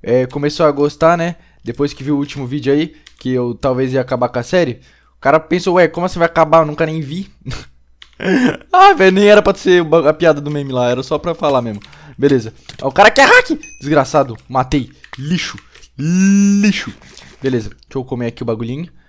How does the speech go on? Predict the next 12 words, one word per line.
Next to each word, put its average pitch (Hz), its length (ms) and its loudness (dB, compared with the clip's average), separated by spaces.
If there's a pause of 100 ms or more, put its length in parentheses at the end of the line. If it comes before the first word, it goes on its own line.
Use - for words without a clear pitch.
(200)
Calma, 117 320 -6
sharpness, 127 560 -8
sharpness, 120 460 -8
tá. 92 180 -10 (380)
Eu 117 80 -10
ainda 127 220 -4
não 147 80 -10
tenho 147 160 -4
a - 20 0
Vanessona. 131 560 -8 (680)
Pera, 113 440 -2 (280)
tome. 131 320 -6